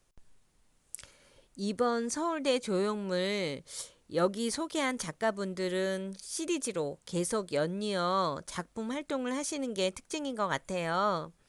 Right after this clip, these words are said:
하나의 주제에 매달려 작품 활동을 한다는 건 그만큼 사고의 깊이가 더해지고 더해지겠죠?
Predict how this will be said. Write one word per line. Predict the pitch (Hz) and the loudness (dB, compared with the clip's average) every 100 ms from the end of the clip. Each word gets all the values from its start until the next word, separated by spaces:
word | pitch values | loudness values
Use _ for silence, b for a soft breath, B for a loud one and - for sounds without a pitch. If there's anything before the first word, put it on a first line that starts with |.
| B B B B B | B B B B B
하나의 | - 330 320 294 277 | -4 2 4 6 4
주제에 | - 190 180 220 202 | 2 -4 4 4 6
매달려 | 170 160 185 175 170 180 185 143 160 | 4 6 6 6 6 6 6 2 -2
작품 | - 175 - 247 | -8 -8 -4 -2
활동을 | 254 247 214 233 | -2 -2 -2 -2
한다는 | 277 269 233 190 | 0 0 0 2
건 | 233 254 170 170 B B B B - | 4 4 2 -2 B B B B -6
그만큼 | 208 233 269 269 262 254 247 | 0 2 2 2 2 2 0
사고의 | 247 302 294 285 262 | 0 0 4 6 6
깊이가 | - 170 202 190 170 175 160 - - | 2 -4 -6 4 6 8 6 0 -8
더해지고 | 175 180 208 202 196 254 294 | 4 6 6 4 0 0 2
더해지겠죠? | 220 170 190 - 165 160 - 269 | 2 2 2 -2 -4 -4 0 0